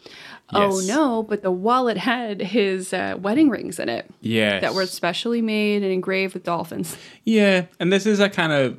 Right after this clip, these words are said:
Speaker 2: this is kind of, like, a weird, uncharacteristic moment, obviously, for Jack as well, is that his moment of clarity, he basically breaks down.
Speaker 1: Yeah.
Speaker 2: And he's just like,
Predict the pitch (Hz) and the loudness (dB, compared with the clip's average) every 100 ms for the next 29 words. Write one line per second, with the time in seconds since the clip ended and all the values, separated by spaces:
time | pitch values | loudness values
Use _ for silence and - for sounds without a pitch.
0 | - 135 139 180 - 175 156 135 123 120 | -4 -2 0 -2 0 2 2 4 2 2
1 | 107 92 95 101 104 104 104 104 101 71 | 0 0 0 2 2 0 0 0 -2 -2
2 | 107 98 - 73 90 92 92 73 90 95 | -6 -6 -6 -6 -4 -4 -4 -6 -4 -6
3 | 104 95 - 85 85 90 87 82 87 92 | -4 -8 -6 -6 -2 -2 -2 -10 -6 0
4 | 135 139 107 90 107 95 95 - _ _ | 0 0 -2 -4 -2 0 0 -4 _ _
5 | _ _ _ _ - 135 131 131 131 127 | _ _ _ _ -4 0 2 4 4 2
6 | - - - 104 110 104 107 107 107 107 | -4 -8 -2 0 2 0 0 2 0 -4
7 | _ _ 104 127 131 127 110 87 87 92 | _ _ -2 0 -2 -4 -6 -4 -4 -4
8 | - - 87 85 82 73 196 190 98 98 | -4 -4 -2 -2 -4 -6 -4 -2 -4 -6
9 | - _ _ 95 95 92 92 - 85 - | -14 _ _ -8 -6 -8 -8 -10 -8 -8
10 | 90 87 80 - | -6 -8 -10 -14